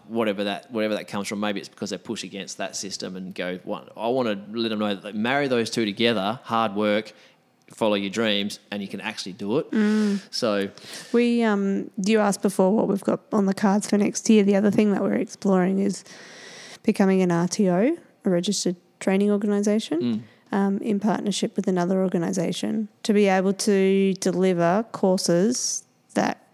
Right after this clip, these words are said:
Speaker 2: like I said, aren't
Speaker 1: Mm.
Speaker 2: currently offered here.
Speaker 1: Yeah.
Speaker 2: We went and chatted with the high school, um, mm, like, six weeks ago, and it was just fascinating to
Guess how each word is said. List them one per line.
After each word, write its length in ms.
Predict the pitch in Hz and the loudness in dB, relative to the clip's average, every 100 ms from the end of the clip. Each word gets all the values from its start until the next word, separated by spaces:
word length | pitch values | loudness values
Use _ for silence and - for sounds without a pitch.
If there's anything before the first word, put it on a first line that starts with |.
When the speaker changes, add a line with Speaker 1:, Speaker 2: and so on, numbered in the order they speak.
| - | -4
Speaker 2:
like 280 | 196 180 196 | 0 2 2
I 40 | |
said, 400 | 185 175 175 - - | 2 2 2 -2 -2
aren't 340 | 180 170 214 | 0 0 -2
Speaker 1:
Mm. 40 | |
Speaker 2:
currently 460 | 202 190 226 208 208 | 0 0 0 -2 0
offered 320 | 196 - 202 | -2 -2 -2
here. 260 | - 175 185 - | 0 -2 -2 -6
Speaker 1:
Yeah. 240 | 233 214 - | -4 -4 2
Speaker 2:
We 100 | 226 | 4
went 180 | 226 208 | 4 2
and 200 | 196 190 | 0 0
chatted 240 | 185 185 | 2 2
with 140 | 185 180 | 2 0
the 80 | |
high 200 | 175 175 | 0 0
school, 420 | 180 - 185 180 185 - - - _ _ | 0 0 0 0 -4 -16 -20 -20 _ _
um, 600 | 202 180 180 180 180 185 - _ _ _ 262 | -2 0 0 -2 -2 -4 -8 _ _ _ -6
mm, 320 | 247 247 240 | -2 -2 -2
like, 280 | 233 226 - - | -2 -4 -8 -8
six 400 | 190 - 196 - | -4 -4 -4 -2
weeks 260 | 180 175 - | -2 -2 -4
ago, 460 | 185 170 165 220 247 _ _ _ - | -2 0 0 -2 -6 _ _ _ -4
and 240 | 196 185 | -2 0
it 80 | - | -2
was 140 | 196 | -2
just 240 | - - - | -2 -4 -2
fascinating 640 | 170 - 185 175 175 175 | -2 -2 0 0 0 -2
to 440 | - 180 170 175 | -2 -2 -2 -4